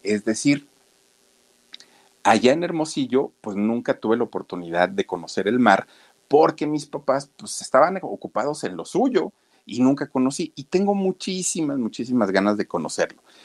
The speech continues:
Entonces, él, como regalo de, de graduación, se va para Mazatlán. Dijo, "Me voy allá, pues, a cotorrear". Estaba jovencito, estaba galanzón,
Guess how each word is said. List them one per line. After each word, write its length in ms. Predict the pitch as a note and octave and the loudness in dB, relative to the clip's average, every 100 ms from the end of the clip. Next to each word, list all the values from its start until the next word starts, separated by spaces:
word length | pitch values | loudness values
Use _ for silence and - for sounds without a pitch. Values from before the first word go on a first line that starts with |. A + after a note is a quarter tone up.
| - - | -4 4
Entonces, 580 | A#2+ C#3+ D#3 E3+ - - | 4 4 2 0 -4 -2
él, 280 | D3 C3+ C#3+ | 0 0 -2
como 240 | - G2 F2 | -4 -2 -4
regalo 540 | F2 F2+ F#2+ A2 A#2 | -4 2 2 2 0
de, 420 | A2 F2 E2+ D#2 _ | -2 -6 -8 -14 _
de 200 | - E2+ | -6 -4
graduación, 640 | E2 F2 A2 B2+ A2 F2+ - _ _ _ _ _ _ _ - | -2 0 0 0 0 -2 -4 _ _ _ _ _ _ _ -6
se 200 | - A2 | 0 4
va 220 | G#2 A2 | 4 4
para 160 | A#2+ G#2+ | 0 -2
Mazatlán. 640 | G2+ - G#2 A2 B2+ E2+ _ - | -4 -4 -6 -6 -6 -8 _ -12
Dijo, 240 | G2+ A2 | -6 -2
"Me 120 | G#2 | 0
voy 240 | G2 F3 G2 | 0 0 2
allá, 360 | F2+ - - - | 0 0 -4 -6
pues, 120 | B2 | -8
a 80 | - | 0
cotorrear". 720 | G#2+ G#2 A#2 A#2+ D#3+ A3 - _ _ _ | 0 4 4 4 2 0 -2 _ _ _
Estaba 300 | - F2+ F#2+ | 2 2 2
jovencito, 880 | - F#2 G2 G#2 G#2+ C#3 C#3 - G2+ | -2 -8 -6 -8 -6 -6 -6 -4 -6
estaba 360 | G2+ E2+ D#2+ D#2+ | -6 -10 -8 -4
galanzón, 920 | E2+ F#2 G2 A2 C#3 C3 C3 B2+ | -2 -2 -2 -2 2 4 4 2